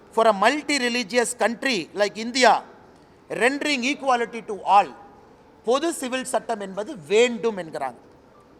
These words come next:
இன்னைக்கு ரெண்டாயிரத்தி இருபத்தி மூன்று ஜூலைல அனைத்து இந்திய அண்ணா திராவிட முன்னேற்ற கழகம் அதை எதிர்க்கிறார். நான் உங்களுக்கு கம்பேர் பண்றேன். ராமசேத்து,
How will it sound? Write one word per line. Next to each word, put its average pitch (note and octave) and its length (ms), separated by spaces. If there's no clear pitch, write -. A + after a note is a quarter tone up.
இன்னைக்கு G3+ 720
ரெண்டாயிரத்தி C4+ 580
இருபத்தி B3 400
மூன்று G#3+ 360
ஜூலைல F#3+ 600
அனைத்து C4 360
இந்திய A#3 180
அண்ணா B3 280
திராவிட G#3 380
முன்னேற்ற G3 460
கழகம் F#3 340
அதை G3+ 320
எதிர்க்கிறார். G#3+ 420
நான் G#3 120
உங்களுக்கு - 180
கம்பேர் F4 240
பண்றேன். - 220
ராமசேத்து, C4 720